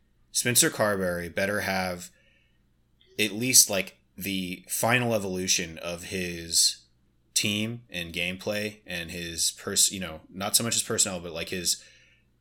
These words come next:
his system should be installed by that point, wouldn't you think? Like, by game twenty?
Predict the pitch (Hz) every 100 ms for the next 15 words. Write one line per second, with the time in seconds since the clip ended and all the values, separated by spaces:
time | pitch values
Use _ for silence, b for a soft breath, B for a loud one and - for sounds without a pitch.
0 | _ - 107 - 120 - 90 82 - 117
1 | 101 98 92 - 87 80 73 71 69 64
2 | - 50 - 92 92 90 92 95 95 -
3 | 80 92 87 92 92 - 101 92 92